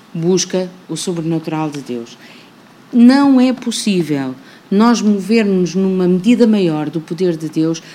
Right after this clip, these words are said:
sem termos o batismo no Espírito Santo. O pastor Paulo Cardoso já falou nisso algumas vezes no passado.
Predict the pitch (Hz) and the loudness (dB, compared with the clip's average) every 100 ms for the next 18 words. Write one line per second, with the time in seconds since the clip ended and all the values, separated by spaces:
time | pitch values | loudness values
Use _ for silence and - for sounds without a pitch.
0 | - - 208 180 190 185 170 160 160 160 | -18 -4 -2 0 -2 -2 -4 -6 -6 -4
1 | 165 160 147 143 - 147 143 - 120 - | -4 -2 -4 -6 -6 -6 -6 -8 -12 -10
2 | 214 - 214 196 190 151 170 165 160 165 | -12 -10 -6 -8 -6 -6 -4 -6 -8 -6
3 | 160 151 147 - - - - 156 170 160 | -4 -4 -6 -10 -20 -18 -6 -2 0 0
4 | 143 151 143 147 143 131 - 117 | -2 -6 -6 -10 -10 -10 -14 -14